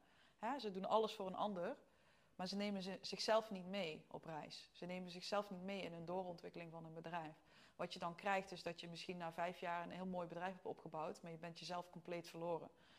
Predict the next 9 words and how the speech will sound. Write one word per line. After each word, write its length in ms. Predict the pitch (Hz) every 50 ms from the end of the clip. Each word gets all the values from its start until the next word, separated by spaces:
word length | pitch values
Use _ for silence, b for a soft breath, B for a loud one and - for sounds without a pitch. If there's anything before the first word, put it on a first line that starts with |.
| B B -
Die 120 | - -
ondernemers 440 | - 175 170 170 160 160 165 165 -
kom 160 | - 165 165
ik 80 | 165 -
ook 160 | - 165 165
vaak 260 | - - 165 165 160 -
tegen. 360 | - 165 160 160 156 160 - b b b b b b b
Die 100 | - 165
zijn, 240 | - 175 165 165 -